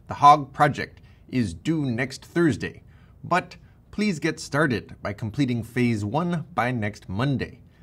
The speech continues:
That way you get the checkpoint. If you miss the checkpoint, it's only one point, but you should really get it because that means you're on track to finish the whole project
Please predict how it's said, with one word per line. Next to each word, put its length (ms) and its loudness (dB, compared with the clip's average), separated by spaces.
That 180 2
way 140 -2
you 160 2
get 180 -6
the 80 -6
checkpoint. 760 -8
If 140 -6
you 80 -2
miss 200 -2
the 120 -6
checkpoint, 580 -4
it's 160 -8
only 180 0
one 240 0
point, 380 -6
but 120 -4
you 100 0
should 200 -4
really 200 0
get 200 2
it 200 -2
because 240 -4
that 220 -2
means 280 0
you're 220 -4
on 260 -2
track 340 -2
to 80 -8
finish 320 -10
the 140 -10
whole 280 -2
project 540 -4